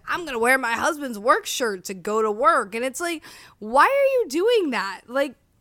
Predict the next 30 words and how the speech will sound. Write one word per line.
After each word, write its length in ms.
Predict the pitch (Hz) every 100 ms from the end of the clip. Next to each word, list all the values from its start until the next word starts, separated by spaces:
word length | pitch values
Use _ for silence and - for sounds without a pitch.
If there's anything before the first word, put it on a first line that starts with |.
| _ _
I 140 | 349 480
don't 120 | 392
know. 240 | 254 185 180
It's 260 | 247 269
just, 240 | - 440 - - - -
there's 240 | 349 392 381
just 160 | 494
this 180 | 523 453
little 480 | 247 226 269 285 269
niceness 880 | 226 196 202 214 254 277 294 302 294
of 180 | 254
getting 300 | 202 220 233
ready 200 | 208 208
in 80 | 247
the 60 | 262
morning. 280 | 262 277 277
At 80 | 247
least 200 | 339 -
for 120 | 339
me, 320 | 208 190 220 190 180
doing 320 | 165 220 247
my 120 | 240 202
makeup 380 | 185 175 220 220
in 60 |
the 60 | 220
morning 320 | 220 226 233
is, 100 | 196
like, 160 | 185 175
my 160 | 180
zen. 680 | 170 156 180 175 190 240 277